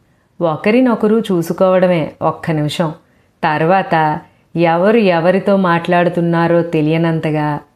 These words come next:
మాటలు మొదలుపెట్టారు. అదే మనం ముందు చెప్పుకున్న గోలకి కారణం. "ఏహే, ఎదవ గోల, స్నేహితుల మాట వినబడినీరు ఈ రైల్వే వోళ్ళు, అమ్మకపోళ్ళు. మన శనకారు కాడికి వెళ్ళిపోదాం రండి," అన్నాడు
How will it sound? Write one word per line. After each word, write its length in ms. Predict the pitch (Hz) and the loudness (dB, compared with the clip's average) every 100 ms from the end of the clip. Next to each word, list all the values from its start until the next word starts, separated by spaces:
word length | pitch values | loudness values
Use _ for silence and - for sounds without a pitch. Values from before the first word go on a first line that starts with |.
| - | -4
మాటలు 460 | 175 170 160 156 170 | 0 0 0 -2 0
మొదలుపెట్టారు. 800 | 196 180 170 160 - 147 - - _ _ _ _ _ - | 0 0 -2 -4 -4 -6 -6 -12 _ _ _ _ _ -8
అదే 640 | 151 156 208 202 185 185 - | -6 0 2 4 2 0 -2
మనం 320 | 180 180 175 | 0 2 0
ముందు 240 | 160 160 180 | 0 0 0
చెప్పుకున్న 540 | 208 180 185 185 175 | -2 -2 -2 -2 -2
గోలకి 600 | 156 151 160 160 156 165 | 0 0 0 -2 -2 -2
కారణం. 480 | 165 147 147 151 147 - _ _ _ _ _ _ _ _ _ _ 165 | -2 -2 0 -4 -6 -12 _ _ _ _ _ _ _ _ _ _ -6
"ఏహే, 560 | 165 147 185 226 - 180 | -4 -2 -2 -2 -2 -2
ఎదవ 260 | 160 160 | 0 0
గోల, 420 | 151 156 156 165 - - _ _ _ | 0 0 2 0 -2 -14 _ _ _
స్నేహితుల 580 | - 175 175 180 220 214 | -2 0 2 2 2 2
మాట 280 | 196 185 190 | 2 2 2
వినబడినీరు 600 | 170 185 208 196 175 - - | 2 2 2 2 0 -2 -4
ఈ 140 | 165 | -2
రైల్వే 420 | 160 156 156 170 | 2 0 2 2
వోళ్ళు, 340 | 175 180 180 190 | 2 4 4 4
అమ్మకపోళ్ళు. 800 | 175 165 170 165 170 160 160 156 _ _ _ _ - | 2 0 -2 0 0 2 0 -4 _ _ _ _ -2
మన 160 | 196 196 | 0 2
శనకారు 500 | 202 180 180 214 214 | 0 0 2 0 2
కాడికి 320 | 214 208 208 | 2 2 0
వెళ్ళిపోదాం 440 | 190 196 190 185 | 2 2 0 0
రండి," 400 | 180 180 185 170 _ _ _ _ _ _ | 0 0 0 -4 _ _ _ _ _ _
అన్నాడు 720 | 151 156 170 190 175 165 160 | -4 -2 0 2 2 0 -2